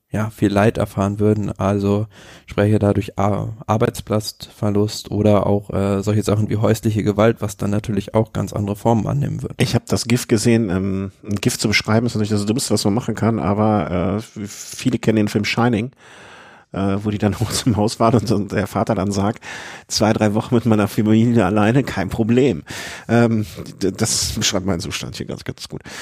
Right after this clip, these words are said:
Speaker 2: Nee, aber, ähm, ja, aber das sind alles Sachen, da, da will ich, also, ne, da, da, da will ich, also, ob es nötig ist oder ob, äh, ne, ob man all diese Sachen auch noch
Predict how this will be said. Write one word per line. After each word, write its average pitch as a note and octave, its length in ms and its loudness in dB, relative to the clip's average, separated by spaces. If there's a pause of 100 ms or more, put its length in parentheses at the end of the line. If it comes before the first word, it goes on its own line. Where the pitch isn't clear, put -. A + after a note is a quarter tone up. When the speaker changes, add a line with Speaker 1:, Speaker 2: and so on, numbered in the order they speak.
(140)
Speaker 2:
Nee, A#2 160 4
aber, G2+ 240 4
ähm, G2 340 -2 (280)
ja, G#2 300 0 (260)
aber G#2+ 100 2
das G#2+ 140 2
sind B2+ 200 -2
alles G#2+ 200 0
Sachen, B2 180 0
da, G2+ 160 2
da G2 160 -2
will G#2 80 -2
ich, A#2+ 140 -4 (160)
also, G#2+ 180 0
ne, A#2 140 4
da, A#2 100 2
da, - 140 -4
da F#2+ 240 -4
will G2+ 120 -2
ich, - 140 -10 (480)
also, G#2+ 220 2 (880)
ob - 160 0
es B2 100 2
nötig C3 320 2
ist B2 220 0
oder G#2+ 200 0
ob, - 200 -4 (260)
äh, G2+ 280 2
ne, G2+ 200 2
ob - 160 -8
man G#2 160 2
all A2 260 0 (120)
diese A2 240 2
Sachen G#2+ 320 0
auch - 200 -4
noch - 220 -4